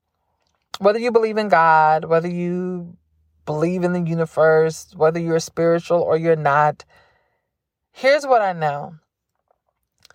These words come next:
is that when you speak words, there are, my belief, angels, but energy, there's something bigger than you and I that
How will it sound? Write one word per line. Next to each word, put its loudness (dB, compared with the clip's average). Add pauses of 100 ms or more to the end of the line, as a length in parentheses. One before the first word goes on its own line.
(480)
is 2
that 2
when -8
you -8
speak -10
words, -4 (640)
there 4
are, 2 (500)
my 0
belief, -6 (100)
angels, -12 (680)
but 2
energy, -6 (960)
there's 2
something -4
bigger -2
than -14
you -14
and -14
I -14 (720)
that 0